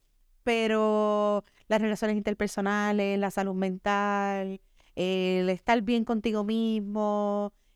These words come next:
el tu alrededor, las amistades, o sea, como que son cosas que tienen un valor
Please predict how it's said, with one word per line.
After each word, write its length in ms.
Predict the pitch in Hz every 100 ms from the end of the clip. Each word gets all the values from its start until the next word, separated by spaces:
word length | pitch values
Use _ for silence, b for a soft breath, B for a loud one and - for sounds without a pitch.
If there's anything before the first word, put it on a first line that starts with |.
| -
el 420 | 208 202 202 190
tu 80 | 233
alrededor, 760 | 220 226 220 208 220 226 226 220
las 340 | 220 214 202
amistades, 1040 | 214 208 - 262 254 247 233 226 220 214
o 80 | 208
sea, 180 | 233 220
como 240 | 220 214
que 420 | 208 214 208 208 208
son 340 | - 226 233
cosas 340 | 247 302 294 302
que 580 | - 220 202 190 185 180 b b _
tienen 260 | 233 233 254
un 160 | 285 277
valor 440 | 269 277 226 185